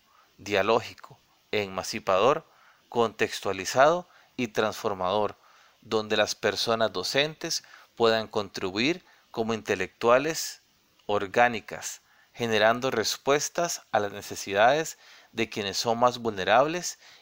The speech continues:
y que se encuentran directamente relacionadas al contexto educativo. El abordaje metodológico del presente ensayo parte del estudio del significado de ser docente,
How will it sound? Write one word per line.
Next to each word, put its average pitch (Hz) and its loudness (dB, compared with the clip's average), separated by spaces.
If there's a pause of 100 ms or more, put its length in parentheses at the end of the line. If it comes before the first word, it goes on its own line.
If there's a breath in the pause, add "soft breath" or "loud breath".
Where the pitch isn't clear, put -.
y 117 -6
que 107 -2
se - -10
encuentran 95 -2
directamente 107 -4 (300 soft breath)
relacionadas 104 0
al 113 -6
contexto 104 -4
educativo. 95 -8 (960 soft breath)
El 117 2
abordaje 135 4
metodológico 120 -2
del 104 0
presente 98 -2
ensayo 117 0 (420 loud breath)
parte 143 6
del 147 2
estudio 165 0
del 151 0
significado 123 0
de 117 2
ser 98 -2
docente, 113 -6